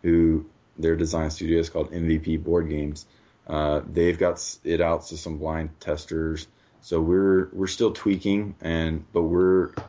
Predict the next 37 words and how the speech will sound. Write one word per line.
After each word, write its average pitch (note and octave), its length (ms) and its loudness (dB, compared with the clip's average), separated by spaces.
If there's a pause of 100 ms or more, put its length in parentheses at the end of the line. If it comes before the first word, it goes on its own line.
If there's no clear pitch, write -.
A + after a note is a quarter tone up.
we're F#2+ 200 0
in F2 120 2
late E2 240 0
beta. D2 420 -2
I - 40 -12
mean, D#2 180 -4
it's E2 280 -4
pretty E2+ 340 -2
polished. E2 640 -2 (540)
It's D#2 140 -10
just D#2+ 200 -6
a D#2 40 -2
matter D2+ 300 0
of D2 80 -2
streamlining D#2 680 -4
at D2+ 100 -8
this D2+ 160 -6
point. - 360 -12
So D2 380 0 (460)
once F2+ 240 -2
that F2 200 2
gets F2+ 220 -2
done, F2+ 580 0
we'll E2+ 200 -4
get E2 160 0
cranking D#2+ 360 -4
on D#2+ 160 -2
art D#2+ 400 0
and, D#2 300 -4 (120)
and D#2 100 -10
start D#2+ 280 -2
prepping D2+ 320 -4
for D2+ 60 -6
the D2+ 100 -2
Kickstarter. E2 640 0 (640)
Uh, D2+ 320 0 (160)
probably, F2 680 2